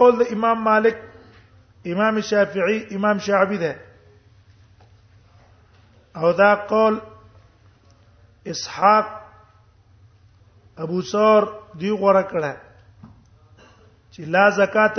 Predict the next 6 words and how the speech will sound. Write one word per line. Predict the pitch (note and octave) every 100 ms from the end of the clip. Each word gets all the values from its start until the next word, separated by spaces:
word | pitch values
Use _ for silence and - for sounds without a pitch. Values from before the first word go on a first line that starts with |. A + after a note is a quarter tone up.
| E3+
فی | F#3+
الحلی | - F#3+ G3+ G#3+
المتخذ | G3+ G3+ - F#3 E3 F#3+ E3
للاستعمال. | F#3+ F#3 - - E3 D#3+ D3 C#3+ - - _ _ _ - - - - - - - - - _ _ _ _ _ -
کما | G3 A3
غاڼه | G#3+ F#3+ F#3+